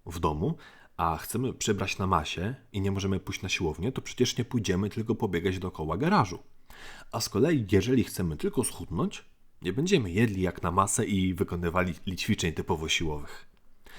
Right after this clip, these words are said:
Starannie przygotowany plan więc zapewni nam niezbędną wiedzę i będzie łatwiejsze do wykonania. To tak jak z murem. Plan na papierze jest prosty, ale realia to budowa cegła po cegle,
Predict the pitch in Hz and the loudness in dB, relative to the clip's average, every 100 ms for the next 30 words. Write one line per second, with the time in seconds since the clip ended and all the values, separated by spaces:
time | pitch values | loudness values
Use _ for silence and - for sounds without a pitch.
0 | - - - - - 196 196 139 - 101 | -16 -16 -14 -8 -2 0 0 -4 -4 -4
1 | 98 113 101 - 85 87 90 147 117 - | -2 -2 -2 -2 -2 0 -2 -2 -2 -2
2 | 107 104 98 90 92 120 92 110 117 98 | -2 0 0 -2 -2 -2 -2 0 0 0
3 | 90 95 87 82 107 180 294 _ _ _ | -2 -2 -2 0 0 0 -4 _ _ _
4 | _ _ - 139 156 143 151 147 - 85 | _ _ -6 -2 -2 0 0 -2 -4 -4
5 | 85 - 110 139 170 220 233 104 - - | -2 -4 -4 -4 -4 -2 0 0 -4 -10
6 | _ _ _ _ - 220 226 220 156 123 | _ _ _ _ -2 2 2 2 -2 -2
7 | 107 87 80 76 73 - - - 127 226 | -2 -2 -2 -6 -12 -20 -20 -4 0 0
8 | 202 110 92 - 104 87 82 - - 80 | 0 0 -2 -2 -2 0 -2 -4 -6 -8
9 | - - - _ _ _ _ 101 117 156 | -10 -16 -20 _ _ _ _ -2 2 6
10 | 95 78 80 160 233 - - - - 92 | 6 6 4 2 2 -8 -20 -12 -4 -2
11 | 113 127 104 - - - 151 165 147 147 | 0 4 4 2 -4 4 6 6 4 4
12 | - 87 - 127 123 117 | 0 -8 -2 -2 0 -2